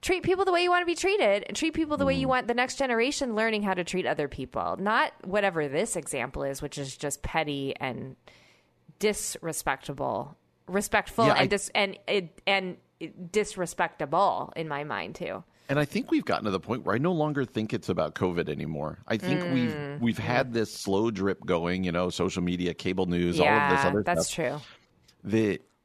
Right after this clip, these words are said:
Speaker 2: uh, you know, it, it is just continue to get elevated. And
Speaker 1: Yeah.
Speaker 2: regardless of your political persuasion, it got, uh, elevated quickly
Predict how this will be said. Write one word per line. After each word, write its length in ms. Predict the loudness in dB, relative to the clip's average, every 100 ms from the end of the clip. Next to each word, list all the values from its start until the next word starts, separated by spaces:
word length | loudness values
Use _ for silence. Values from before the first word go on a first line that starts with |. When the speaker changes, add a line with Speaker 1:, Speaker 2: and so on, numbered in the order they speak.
| _ -6
Speaker 2:
uh, 180 | -4 -6
you 180 | -4 0
know, 440 | 2 2 0 -4 -8 _ _ _
it, 500 | -20 -20 -20 -4 -4 -2
it 120 | -2
is 140 | 0 -2
just 440 | 0 0 0 -6
continue 600 | -6 -4 -4 -4 -2 -2 -4
to 180 | -4 -2
get 160 | -2 -2
elevated. 600 | 0 0 0 0 0 0
And 180 | 0 0
Speaker 1:
Yeah. 180 | 0 0
Speaker 2:
regardless 400 | 2 2 2 0
of 100 | 0
your 100 | 0
political 500 | 0 2 0 0 -4
persuasion, 680 | -4 -4 -2 -2 0 -2 -4 -10 _ _ _
it 220 | -4 -4 0
got, 320 | 0 0 -2 _ _ _ _
uh, 240 | -2 0 0 -2
elevated 480 | -2 0 0 0 -4
quickly 560 | -2 -4 -2 -2 -2